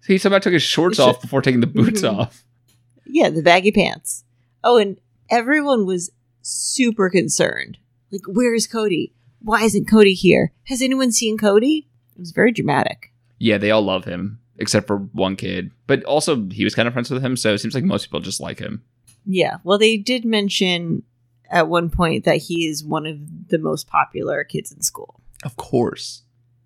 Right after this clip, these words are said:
Speaker 1: He wears boots when swimming. I gotta try that. <laughs> So they swim. Uh, Cody is, eventually comes in second place. His frenemy, I would say.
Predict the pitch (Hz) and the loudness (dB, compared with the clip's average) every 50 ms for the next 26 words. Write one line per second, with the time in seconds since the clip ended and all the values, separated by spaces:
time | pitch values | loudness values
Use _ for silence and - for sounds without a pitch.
0 | _ _ - 117 107 120 123 120 110 107 120 - - 104 113 104 - - - - | _ _ -6 -4 -2 0 -2 -2 -2 -6 -6 -2 0 0 0 0 -2 -6 -4 -4
1 | 101 104 - - - 107 107 98 98 82 69 - - _ _ _ _ _ _ _ | -2 -2 -4 -2 0 0 0 0 -2 -6 -12 -18 -20 _ _ _ _ _ _ _
2 | _ _ - - 104 - - - - 57 - - - - - - - _ _ _ | _ _ -12 -8 -6 -6 -6 -8 -8 -10 -8 -10 -10 -12 -14 -16 -18 _ _ _
3 | _ _ _ 180 196 208 - - - - - - - - - _ - - _ _ | _ _ _ -12 -10 -10 -10 -12 -14 -14 -16 -16 -16 -18 -18 _ -20 -20 _ _
4 | _ _ _ _ - 226 - _ _ _ _ _ - 311 349 330 311 277 _ _ | _ _ _ _ -6 -6 -6 _ _ _ _ _ -6 -6 -6 -6 -10 -14 _ _
5 | _ _ _ _ _ _ - - - 107 107 104 107 101 101 104 101 98 98 95 | _ _ _ _ _ _ -12 -4 -4 -2 -2 -2 -4 -4 -4 -4 -2 -2 -4 -6
6 | 90 90 90 90 - - - - 113 110 104 104 104 113 123 151 196 196 - _ | -8 -10 -12 -12 -10 -12 -10 -6 -2 -2 0 0 0 -2 -4 -4 -6 -8 -10 _
7 | _ _ _ _ _ _ _ - 98 107 95 92 98 - _ - - 123 113 113 | _ _ _ _ _ _ _ -6 -6 -6 -4 -6 -8 -10 _ -8 -4 0 0 0
8 | 110 107 117 110 107 107 107 - - _ 92 95 95 95 95 95 92 90 90 90 | 0 -2 -4 -4 -6 -8 -10 -12 -12 _ -6 -4 -4 -4 -4 -6 -8 -8 -10 -10
9 | 90 90 117 - - - - _ _ _ _ _ _ _ _ - 110 110 104 104 | -12 -12 -12 -14 -14 -16 -18 _ _ _ _ _ _ _ _ -4 -2 0 0 0
10 | 101 - - 98 98 - 107 98 98 - 87 87 92 - - - 101 - 107 110 | 0 -2 -6 -6 -6 -6 -6 -6 -6 -6 -8 -10 -10 -8 -8 -8 -6 -6 -6 -8
11 | 107 - - 113 113 113 110 107 - - - - _ _ _ _ _ _ _ _ | -8 -6 -6 -6 -4 -6 -6 -8 -10 -14 -16 -18 _ _ _ _ _ _ _ _
12 | _ 117 104 98 95 95 92 - - - _ - - - - - 101 95 104 110 | _ -6 -6 -6 -6 -6 -10 -14 -16 -16 _ -20 -20 -18 -4 -2 0 0 2 2
13 | 113 113 117 117 117 123 139 143 - 98 110 113 - - - 113 113 113 113 117 | 2 0 0 -2 -4 -6 -8 -10 -10 -6 -6 -6 -8 -6 -4 -4 -4 -4 -4 -8
14 | 117 139 143 139 | -10 -10 -10 -12